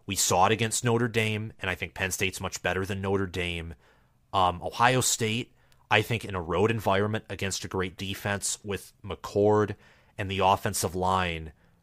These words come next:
uh, all those things factoring in, Ohio State on the road this year is not going, it, it's gonna be rough on the road when they play, you know, a legitimate opponent. And there aren't many of those on their schedule on the road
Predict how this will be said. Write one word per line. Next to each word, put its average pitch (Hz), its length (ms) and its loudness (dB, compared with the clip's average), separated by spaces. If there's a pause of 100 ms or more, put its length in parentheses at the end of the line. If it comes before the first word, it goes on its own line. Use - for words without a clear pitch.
(160)
uh, 92 80 -6 (120)
all 120 200 10
those 110 240 6
things 101 280 -4
factoring 92 520 0
in, 87 140 -2
Ohio 98 340 0
State 95 240 -4
on 87 120 -6
the 80 180 -6
road 85 460 -2
this 92 360 -2
year 87 480 -4
is 82 300 -8 (400)
not 110 420 2
going, 92 460 -2
it, 104 160 -8
it's 101 140 -8
gonna 135 140 4
be 98 140 -2
rough 82 480 0 (580)
on 92 180 4
the 80 100 -4
road 78 380 -2
when 82 140 -8
they 80 120 -6
play, 85 420 -2
you 78 160 -10
know, 80 140 -6
a - 20 -4
legitimate 78 480 -8
opponent. 73 460 -10
And 87 100 -12
there 98 100 -2
aren't 104 180 0
many 101 260 -4
of 80 120 -8
those 82 220 -4
on 78 120 -8
their 78 100 -10
schedule 85 540 -2
on 73 140 -8
the 73 80 -12
road 76 340 -8